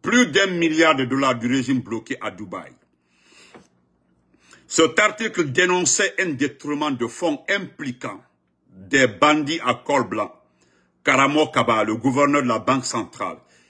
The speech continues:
et Moussa Sissé, ministre de l'économie et des finances au moment des faits,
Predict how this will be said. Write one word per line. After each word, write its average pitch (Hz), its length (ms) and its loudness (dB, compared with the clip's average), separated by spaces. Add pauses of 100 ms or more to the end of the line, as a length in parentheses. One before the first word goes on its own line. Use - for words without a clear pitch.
(100)
et 104 100 -2
Moussa 123 400 -2
Sissé, - 540 -6 (640)
ministre 127 420 2
de 120 80 0
l'économie 127 640 2
et 127 140 -4
des 117 120 -2
finances 139 600 -4
au 110 80 -4
moment 127 300 0
des 107 180 0
faits, 104 400 -6